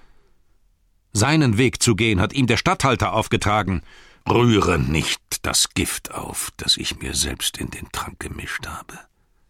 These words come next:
sagte Denethor. „Habe ich nun nicht schon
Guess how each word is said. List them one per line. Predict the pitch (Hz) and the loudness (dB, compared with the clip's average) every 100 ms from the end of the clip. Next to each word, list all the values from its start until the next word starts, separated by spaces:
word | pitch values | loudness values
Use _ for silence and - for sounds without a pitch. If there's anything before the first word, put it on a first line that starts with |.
| _ - | _ -10
sagte | 65 - 65 | -8 -6 -8
Denethor. | 62 60 69 - 67 - _ _ _ _ _ _ _ _ _ _ _ _ | -8 -10 -12 -14 -16 -18 _ _ _ _ _ _ _ _ _ _ _ _
„Habe | - 73 80 | -6 -4 -2
ich | - | 0
nun | 85 85 | 0 2
nicht | 80 73 - | 0 -2 -4
schon | - 82 78 71 | -4 -2 -2 -4